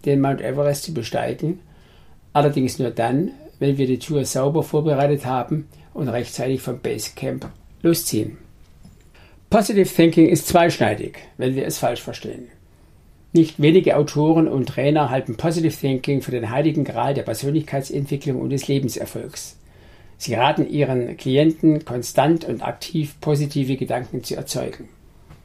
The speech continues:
Das ist eine mühsame Aufgabe, wenn man bedenkt, dass der Verstand pro Tag etwa fünfzigtausend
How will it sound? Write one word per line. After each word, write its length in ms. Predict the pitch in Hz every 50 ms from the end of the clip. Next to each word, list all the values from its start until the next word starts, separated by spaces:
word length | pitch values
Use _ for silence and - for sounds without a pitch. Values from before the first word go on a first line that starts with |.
| - - - - - -
Das 160 | - 156 156
ist 140 | 175 165 - -
eine 180 | 185 196 190
mühsame 500 | 190 190 190 196 175 147 120 117 113 -
Aufgabe, 540 | - 107 107 - - - - - 135 110 113
wenn 100 | 131 139
man 160 | 139 131 127
bedenkt, 540 | 135 131 127 127 127 127 143 160 185 - - - - - -
dass 160 | - - 160 -
der 100 | 139 131
Verstand 400 | - 139 - - 131 135 143 143
pro 160 | - - 131
Tag 400 | 131 - 131 127 131 139 139 -
etwa 220 | 151 143 - 127
fünfzigtausend 1080 | 113 - 139 135 135 - - - 139 - - - 120 127 127 127 127 - 143 131 -